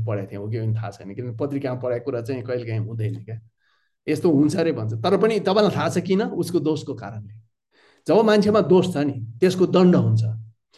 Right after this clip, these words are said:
पहिलो। दोस्रो कुरो, जस्टिफाई, धर्मी ठहरिने कुरा। रोमी आठको तिसमा येशू ख्रिस्टको बलिदानबाट, उहाँले गरेको सामर्थ्यबाट ऊ धर्मी ठहरिन्छ भनेको मतलब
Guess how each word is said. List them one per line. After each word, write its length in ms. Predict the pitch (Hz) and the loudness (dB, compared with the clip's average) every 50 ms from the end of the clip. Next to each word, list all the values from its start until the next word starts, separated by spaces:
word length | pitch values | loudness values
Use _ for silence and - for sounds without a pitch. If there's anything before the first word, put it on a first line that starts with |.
| _ _ _ _ _ _ _ _ _ _ _ _ - | _ _ _ _ _ _ _ _ _ _ _ _ 0
पहिलो। 260 | 151 160 160 143 135 | 2 2 4 2 0
दोस्रो 480 | 110 110 - - - 185 208 - 285 269 | -2 -4 -6 0 4 4 4 6 4 2
कुरो, 180 | 277 269 254 247 | 4 4 4 4
जस्टिफाई, 580 | - - - - 226 208 - - 247 185 180 | 2 2 0 2 2 2 2 0 -2 -2 -2
धर्मी 400 | 131 110 - 131 175 233 285 294 | -2 -2 -2 2 4 6 6 6
ठहरिने 480 | 277 - - 190 196 196 214 233 233 214 | 4 4 2 4 4 6 4 4 2 0
कुरा। 440 | - 202 208 208 202 180 - 180 - _ _ _ _ _ _ _ _ _ _ _ _ _ _ _ _ - | 2 4 4 4 4 4 0 -6 -16 _ _ _ _ _ _ _ _ _ _ _ _ _ _ _ _ -4
रोमी 600 | 123 143 170 196 208 208 220 208 143 - - - _ _ _ _ _ _ - | 0 2 4 4 4 2 0 -2 -4 -8 -14 -20 _ _ _ _ _ _ -4
आठको 640 | 147 160 190 202 185 - 185 202 202 196 202 202 - - - - | -2 0 0 0 -2 0 4 6 6 6 4 0 -8 -10 -6 -4
तिसमा 580 | 220 214 - - 180 185 214 254 302 - - - _ _ _ _ _ _ _ _ _ _ _ _ - - - - - 160 | -2 -2 -2 -2 0 0 0 0 0 -4 -8 -16 _ _ _ _ _ _ _ _ _ _ _ _ -20 -20 -18 -6 0 2
येशू 320 | 196 233 - - - 240 | 2 4 2 0 -4 -8
ख्रिस्टको 880 | - - - - - 277 277 277 - - - 269 269 285 285 294 302 285 | -8 -8 -8 0 2 2 2 2 0 -6 -2 0 2 2 2 0 -2 -6
बलिदानबाट, 840 | 202 147 170 190 196 196 175 190 185 180 180 170 165 147 135 123 147 | -2 0 0 0 2 2 2 2 2 4 2 2 2 0 0 0 0
उहाँले 560 | 139 135 139 156 175 202 220 226 233 226 226 | 0 0 0 0 0 0 0 -2 -2 -2 0
गरेको 320 | 190 202 196 196 190 175 | 0 2 2 0 0 -2
सामर्थ्यबाट 600 | 180 - 185 175 170 170 165 170 - 160 147 143 | -4 -6 -4 -4 -2 -2 -4 -4 -4 -4 -2 -2
ऊ 100 | 151 165 | -2 -2
धर्मी 360 | 143 127 113 113 - 175 185 175 | -2 -2 -2 0 0 0 0 0
ठहरिन्छ 460 | 180 - 147 131 131 139 123 110 117 | -2 -2 -4 -2 -2 -2 -2 -4 -6
भनेको 360 | 104 107 110 113 151 165 175 | -8 -6 -4 -2 -2 -2 -2
मतलब 260 | 170 170 165 170 - | -2 -2 -2 -2 -2